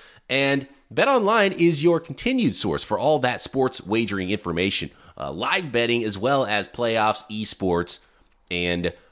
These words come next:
more. Where will Malik Willis land? You can find those updated odds at bet online dot net. Head over to the website today or use your mobile device to learn more about the trends and action at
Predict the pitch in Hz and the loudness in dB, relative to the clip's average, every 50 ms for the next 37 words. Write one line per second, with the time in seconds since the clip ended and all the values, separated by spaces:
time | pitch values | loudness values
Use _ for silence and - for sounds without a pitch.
0 | _ _ - 73 78 82 80 78 69 58 57 - - - 87 143 269 330 294 277 | _ _ -12 -6 -2 0 0 0 0 -2 -6 -10 -10 -4 -2 -2 0 0 0 0
1 | 285 277 277 247 247 262 277 277 262 - 233 240 254 254 247 - - 220 226 233 | 0 2 2 2 2 2 0 -2 -2 0 2 2 2 2 0 -2 0 2 4 4
2 | 240 240 220 220 220 220 175 - 220 202 196 202 196 190 196 196 190 180 175 - | 2 2 0 -4 -6 -8 -4 0 2 2 2 2 2 2 4 4 4 4 2 2
3 | - 185 190 190 - - - 196 190 190 190 185 180 165 185 180 170 160 151 147 | 0 0 0 0 -2 -2 2 4 6 6 4 4 2 2 4 4 4 4 2 0
4 | 143 - - 143 139 127 - 156 151 151 147 147 143 139 135 135 131 131 131 131 | -2 -2 0 -2 0 2 2 2 4 4 4 4 4 2 2 2 2 2 2 0
5 | 127 - 104 113 120 127 127 120 120 120 120 123 123 120 123 135 135 123 127 120 | 0 -2 0 0 2 2 2 0 0 2 2 2 4 2 2 2 2 2 2 2
6 | 107 107 120 131 131 - - 123 117 - 117 113 123 127 113 107 110 113 107 123 | 2 2 2 2 2 4 2 2 2 2 2 4 4 4 6 6 4 4 4 2
7 | 147 131 131 123 117 151 196 196 180 156 143 160 180 190 180 - 180 180 180 165 | 0 0 0 2 4 4 4 2 2 0 2 2 2 2 2 0 -2 0 0 0
8 | 151 160 196 208 180 180 170 170 - 113 - - 185 196 214 214 220 202 - 190 | 2 2 2 4 4 4 2 0 -2 -6 -2 0 2 4 4 2 0 -2 -2 0
9 | 202 220 220 190 202 208 202 190 - - 139 127 127 127 - - - - - - | 0 0 0 0 0 0 0 0 0 0 0 2 2 0 -2 -6 -20 -20 -8 -2
10 | - 131 147 147 - | 0 2 2 0 -2